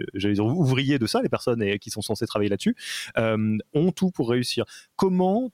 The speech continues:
tu construis le mindset chez ces personnes-là ? Parce que tu l'as dit toi-même, euh, on s'est tous retrouvés, euh, avec un ordinateur un peu lent, sans se poser la question, euh, de, euh, «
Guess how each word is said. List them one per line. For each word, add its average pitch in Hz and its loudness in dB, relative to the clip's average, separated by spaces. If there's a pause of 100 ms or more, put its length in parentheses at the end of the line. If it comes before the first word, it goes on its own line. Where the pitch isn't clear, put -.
tu 131 0
construis 165 2
le 160 4
mindset 135 0 (280)
chez - 2
ces 131 -2
personnes-là ? 123 -2
Parce 110 -4
que 120 -2
tu 123 0
l'as 120 4
dit 123 -2
toi-même, 156 2 (280)
euh, 113 2
on 117 0
s'est 117 0
tous 175 -6
retrouvés, 131 2
euh, 104 2
avec 110 0
un 104 0
ordinateur 110 0
un 104 0
peu 110 0
lent, 123 2
sans - -4
se - -14
poser 113 2
la 113 2
question, 143 0
euh, 110 0
de, 107 0
euh, « 139 4